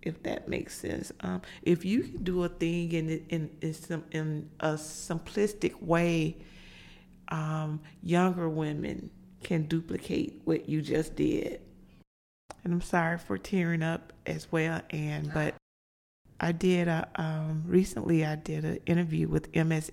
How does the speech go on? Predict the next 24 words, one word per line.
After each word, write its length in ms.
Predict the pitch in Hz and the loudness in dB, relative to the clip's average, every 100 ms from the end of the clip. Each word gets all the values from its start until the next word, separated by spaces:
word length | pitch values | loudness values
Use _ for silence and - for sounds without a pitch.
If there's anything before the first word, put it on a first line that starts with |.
| - | -2
N 160 | 147 | 0
B 120 | 147 | 0
C, 480 | 151 - 165 165 165 - - - - - - - - - - - | -2 0 2 2 -2 -4 -18 -20 -20 -20 -20 -20 -20 -20 -20 -6
and 420 | 82 80 80 82 82 - - - - - | -2 0 -2 -4 -8 -14 -20 -20 -20 -4
one 240 | 180 214 | 0 0
of 100 | 277 | 0
the 120 | 190 | -2
criticisms 1160 | 170 - 180 180 - 160 156 160 156 160 170 - - - - - - - | -2 0 0 0 -2 0 0 0 -2 -4 -6 -14 -20 -20 -20 -20 -20 -6
at 180 | - 170 | -4 0
the 160 | 165 - | 0 0
end 460 | 160 165 165 165 156 | 0 2 2 2 0
was, 520 | 156 151 151 151 - - - - - - - - | 0 2 0 -2 -6 -20 -20 -20 -20 -20 -20 -8
"Why 240 | 156 170 | -2 0
did 300 | 170 165 - | 0 0 0
you 80 | 165 | -4
choke 360 | 151 160 156 - | 0 0 0 0
up? 320 | 240 - - | 0 0 -2
You 120 | 165 | -2
know, 180 | 156 156 | 0 0
you 140 | 151 | 0
shouldn't 320 | 156 - 170 156 | 0 0 0 -2
have 100 | 143 | -2
done 300 | 151 165 196 | -2 -2 -2
that." 320 | 247 262 | -4 -6